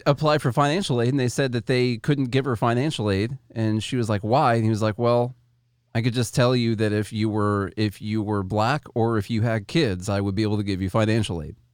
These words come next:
But I'm not, I can't give you financial aid." That's what she was told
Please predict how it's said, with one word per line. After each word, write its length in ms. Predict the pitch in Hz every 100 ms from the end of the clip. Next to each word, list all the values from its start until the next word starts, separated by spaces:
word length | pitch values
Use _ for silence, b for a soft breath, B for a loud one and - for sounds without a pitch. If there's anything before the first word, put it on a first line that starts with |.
| _ _ _ _
But 280 | 92 110 107
I'm 300 | 101 101 104
not, 240 | 107 104 - -
I 140 | 101
can't 260 | 95 113 98
give 180 | 107 95
you 120 | 98
financial 500 | 104 95 92 90 82
aid." 140 | - - _ _ _ _ _ _ _ _ _ _ _
That's 180 | 117 160
what 100 | 151
she 140 | - 139
was 140 | 110
told 240 | 92 73